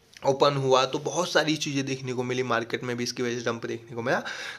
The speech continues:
तो आपको ये चीज़ें ध्यान रखनी है। अभी हमारे पास किसी का कमेंट आया था, उन्होंने थ्री थाउजेंड टू हंड्रेड यूएसडी से इस कॉइन में किसी लेवल से लॉन्ग पोजीशन ओपन की है।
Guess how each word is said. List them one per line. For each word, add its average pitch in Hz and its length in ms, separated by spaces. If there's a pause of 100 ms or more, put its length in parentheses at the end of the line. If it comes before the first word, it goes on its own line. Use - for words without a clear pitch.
(120)
तो 277 360
आपको 170 280
ये 226 140
चीज़ें 196 340
ध्यान 151 280
रखनी 139 280
है। 110 320
अभी 143 220
हमारे 160 240
पास 165 220
किसी 165 240
का 156 120
कमेंट 143 280
आया 139 120
था, 147 100
उन्होंने 143 260 (420)
थ्री 220 440
थाउजेंड 160 480 (160)
टू 196 200
हंड्रेड 139 520
यूएसडी 120 400
से 131 140
इस 135 140
कॉइन 120 260
में 131 320
किसी 160 340
लेवल 127 260
से 147 220
लॉन्ग 151 340
पोजीशन 135 400
ओपन 117 360
की 117 180
है। 117 220